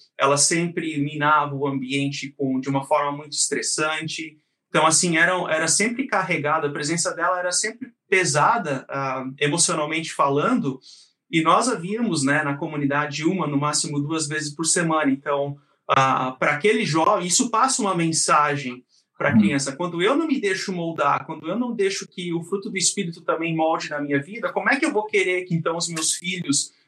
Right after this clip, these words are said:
Speaker 1: ah, vivam aquilo que eu não estou vivendo no dia a dia? Até teve, certa vez eu ouvi uma, uma brincadeira, em tom de piada, assim, de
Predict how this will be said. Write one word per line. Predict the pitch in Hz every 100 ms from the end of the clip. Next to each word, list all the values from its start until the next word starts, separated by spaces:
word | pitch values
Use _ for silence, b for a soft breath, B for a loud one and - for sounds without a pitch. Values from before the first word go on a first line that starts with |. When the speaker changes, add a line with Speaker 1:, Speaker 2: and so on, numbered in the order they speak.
| b
Speaker 1:
ah, | 165 151 143
vivam | 143 190 214 185
aquilo | 170 196 175
que | 160 175
eu | 185
não | 185
estou | 170 - 185 175
vivendo | 165 151 175 175
no | 139
dia | 139 120 123
a |
dia? | - 104 104 - B B - -
Até | 139 156 160
teve, | 180 170 165 156
certa | 170 160 170
vez | 165 170
eu | 170
ouvi | 156 143 170
uma, | 170 147 135
uma | 131 139 151
brincadeira, | 190 196 135 139 160 139 123 120
em | 127
tom | 131 160
de | 156
piada, | 143 131 135 156 -
assim, | - - 139
de | 135